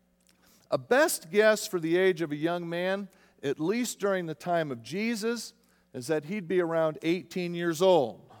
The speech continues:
when he was betrothed to be married. Now, that man's age is more of an educated guess than the woman's age. It varies depending on where we are in history. But eighteen for the young man is the best guess during the time of Jesus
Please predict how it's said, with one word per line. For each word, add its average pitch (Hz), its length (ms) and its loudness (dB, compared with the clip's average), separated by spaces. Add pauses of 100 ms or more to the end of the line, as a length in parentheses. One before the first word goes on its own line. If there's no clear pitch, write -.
(400)
when 123 100 -8
he 139 160 -8
was 135 240 -2
betrothed 127 720 -4
to 127 80 -10
be 131 160 -6
married. 139 440 -2 (840)
Now, 123 100 -2
that 131 160 4
man's 170 420 0
age 165 320 2
is 123 160 -8
more 180 440 6
of 156 120 4
an 147 100 -2
educated 135 580 -4
guess 135 380 0
than 135 100 -10
the 131 60 -8
woman's 156 400 -6
age. 131 380 0
It 117 80 -12 (480)
varies 156 480 2
depending 147 440 -8
on 131 160 -6
where 143 200 -4
we 135 160 -2
are 131 160 -2
in 117 80 -10
history. 135 640 -6 (760)
But 156 160 4
eighteen 220 720 4
for 147 200 -6
the 143 80 -4
young 156 280 -2
man 151 240 -2
is 139 140 -8
the 135 80 -4
best 175 480 2
guess 170 300 2
during 156 240 -6
the 143 80 -8
time 156 300 -4
of 123 120 -8
Jesus 151 760 0